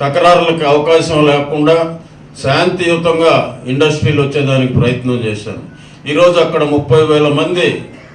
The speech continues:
ఉద్యోగాలు చేస్తూ ఉన్నారు. అక్కడ ఆ అభివృద్ధి జరగబట్టే ఈరోజు మన రూరల్ విస్తృతంగా అభివృద్ధి చెందుతుంది. లేఅవుట్లు, కొత్త కొత్త, ఆ, ఇళ్ళు, అపార్ట్మెంట్లు రావడం కూడా చూస్తూ ఉన్నారు.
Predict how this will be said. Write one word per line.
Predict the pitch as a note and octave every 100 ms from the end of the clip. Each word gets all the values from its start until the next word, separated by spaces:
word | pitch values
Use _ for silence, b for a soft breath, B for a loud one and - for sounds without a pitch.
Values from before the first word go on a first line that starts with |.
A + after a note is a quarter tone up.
| B B2
ఉద్యోగాలు | B2 D#3 D3+ D3 C3+ B2
చేస్తూ | A#2+ - A#2
ఉన్నారు. | G#2+ G2+ F2+ - - - - B B B -
అక్కడ | - - F3+
ఆ | D#3+ D3 D#3+
అభివృద్ధి | D#3 D#3+ F#3 F#3 F3
జరగబట్టే | D#3+ E3 F3 E3+ E3 F3+ E3
ఈరోజు | D#3 D#3+ E3 E3
మన | E3 D#3 B2 G#2 - - - -
రూరల్ | C3 F3+ F#3+ - - - - - - C3
విస్తృతంగా | C3 - F#3 F#3+ F#3+ F3+ F3 D3 C3
అభివృద్ధి | C3 D#3+ C#3+ D3+
చెందుతుంది. | D3+ D3+ - D3 D3 D3
లేఅవుట్లు, | C3 D3 D#3+ D#3+ D#3 D3 C#3+
కొత్త | C#3+ C3+
కొత్త, | C#3 D3 D3+ D3 B2+ A#2 - B B B -
ఆ, | A2
ఇళ్ళు, | A2+ A#2 D3 D#3+ D#3 D#3 D3
అపార్ట్మెంట్లు | A#2 D3+ D#3+ C#3+ C#3+ C#3 C#3+
రావడం | C3+ C3 C3+ C#3 C3
కూడా | C3
చూస్తూ | B2 A#2+ A#2+ A#2+ - B2
ఉన్నారు. | A2 G2+ E2+ -